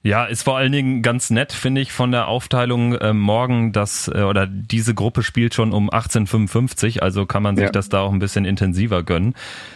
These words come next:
Speaker 2: Genau.
Speaker 1: ähm, weil man ja in der Konferenz jetzt auch nicht so viel mitkriegen würde, aber
Speaker 2: Ja.
Speaker 1: so ist es ja ganz nett. Also was ich mir noch notiert habe, ähm, vielleicht ist die Gruppe nicht ganz die richtige, weil klar, man hat diese unfassbare Offensivpower, aber ich finde, defensiv fällt das dann doch schon ein bisschen ab. Also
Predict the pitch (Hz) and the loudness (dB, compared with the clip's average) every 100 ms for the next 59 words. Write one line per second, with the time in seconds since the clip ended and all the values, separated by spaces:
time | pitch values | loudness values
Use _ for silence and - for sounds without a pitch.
0 | - 113 104 98 98 90 95 95 92 90 | 0 2 4 4 2 2 2 2 2 2
1 | 92 92 95 92 92 92 95 - 92 98 | 0 0 0 0 0 0 0 -2 0 0
2 | 87 98 - 92 95 - 92 90 90 92 | 0 -2 0 0 0 -2 -2 0 0 0
3 | 107 98 110 92 92 - - 92 90 - | 0 2 2 0 -2 -4 -4 -2 -2 0
4 | 95 120 - - - - - 104 110 123 | 0 0 -6 -16 -16 -18 -6 -2 0 0
5 | 151 160 156 156 139 139 - 170 160 156 | 0 0 2 2 2 0 0 0 2 2
6 | 156 170 165 135 135 135 - - 113 131 | 2 0 0 0 0 0 -2 0 0 0
7 | - 143 120 110 151 170 113 101 - 113 | -4 -4 -2 0 0 0 0 0 0 -2
8 | - 113 104 113 - 107 95 92 98 98 | 0 0 2 0 0 0 0 0 0 -2
9 | - 135 131 104 98 120 120 110 120 143 | -2 0 0 0 0 -2 -2 -2 0 0
10 | 160 156 - 139 131 127 123 123 - 123 | 0 -2 -2 0 2 0 0 -2 -2 0
11 | 113 101 170 - - 92 101 107 101 - | 0 2 0 0 0 0 0 0 -2 -2
12 | 131 117 107 123 135 120 127 - - 131 | 0 0 -2 -2 0 0 -2 -2 -4 -2
13 | 131 - 117 117 120 - 113 107 - 110 | -4 -2 0 0 -4 0 0 0 0 -2
14 | - - - 87 98 | -2 -2 -2 0 0